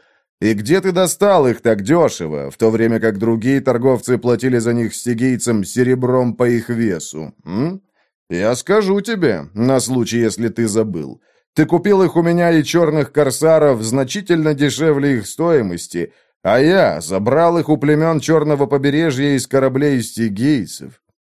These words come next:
"Во имя Митры, прекрати!" взмолился Публио. "Я не забыл. Но что ты здесь делаешь? Я единственный человек в Аргосе, который знал, что в былые времена королём Аквилонии был Конан Пират.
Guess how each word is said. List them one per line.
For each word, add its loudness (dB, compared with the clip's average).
"Во 0
имя 4
Митры, 2
прекрати!" -2
взмолился -2
Публио. -4
"Я 0
не 4
забыл. -2
Но 4
что 0
ты 0
здесь 0
делаешь? -4
Я -2
единственный 0
человек -2
в -4
Аргосе, 0
который -2
знал, -2
что 0
в -2
былые 2
времена 0
королём 0
Аквилонии 0
был 0
Конан 2
Пират. -6